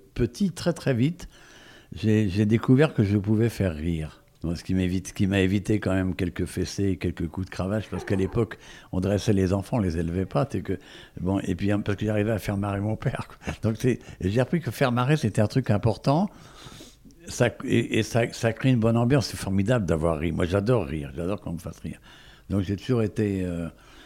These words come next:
et, et l'improvisation de, de, en, en vers. Ben, c'est comme ça que j'avais rencontré Jacques Martin dans une île du Pacifique.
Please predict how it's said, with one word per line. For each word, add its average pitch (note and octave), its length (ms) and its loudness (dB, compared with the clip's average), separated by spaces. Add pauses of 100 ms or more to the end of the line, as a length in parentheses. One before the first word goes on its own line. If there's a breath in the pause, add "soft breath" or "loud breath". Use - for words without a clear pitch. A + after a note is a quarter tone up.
(280 loud breath)
et, G2 460 2
et G2+ 40 4
l'improvisation G#2+ 1400 0
de, F#2 200 -4
de, F#2 260 -2
en, F#2+ 220 -4
en F#2 140 -2
vers. C3+ 160 -2 (280 loud breath)
Ben, G2 60 -2
c'est B2 160 2
comme C#3 160 4
ça F3 120 6
que D3 80 2
j'avais C#3 200 6
rencontré B2 440 0
Jacques A#2 220 -4
Martin A#2 320 -2
dans C3 80 2
une G#2+ 220 2
île A2+ 140 2
du G#2+ 120 -2
Pacifique. G#2 640 -6